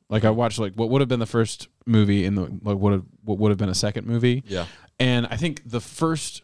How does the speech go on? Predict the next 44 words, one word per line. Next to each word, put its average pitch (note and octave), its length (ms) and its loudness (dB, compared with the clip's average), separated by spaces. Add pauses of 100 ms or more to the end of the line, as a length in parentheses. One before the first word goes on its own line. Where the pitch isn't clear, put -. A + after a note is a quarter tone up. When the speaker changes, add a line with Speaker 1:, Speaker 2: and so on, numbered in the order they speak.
Speaker 1:
the, B2+ 160 2
the B2 140 -4
buildup D3 480 -2
of A2+ 80 -10
the G#2+ 80 -8
first A#2+ 300 -4
hour G#2+ 220 0
of G2+ 100 -4
this G#2 200 -6
movie G2+ 240 -4
is F#2 100 -6
so A2 300 -4
long G2+ 340 -8
that G2+ 80 -6
I G2 120 -8
just G#2 240 -8
was G2+ 140 -6
getting, G2+ 420 -2 (720)
I B2 60 0
was A#2+ 140 0
getting A#2+ 220 -2
a A2 60 -4
little A2 240 -2
fatigued A2 760 -4 (340)
by A2+ 140 0
Speaker 2:
I - 40 2
Speaker 1:
the G#2 60 0
Speaker 2:
agree. G2+ 60 -6
Speaker 1:
time A2 460 -2
hour G#2+ 240 0
two A#2+ 300 4
roll, B2 460 0
rolled B2+ 320 0
around. C3 480 -2 (340)
And A2+ 120 0
so A#2 380 4 (680)
hour C3 160 2
two, D#3 160 2
things D#3+ 220 -2
were C#3+ 60 -4
starting C3+ 220 0
to A#2+ 60 -2
pick C3 200 0
up. B2 260 2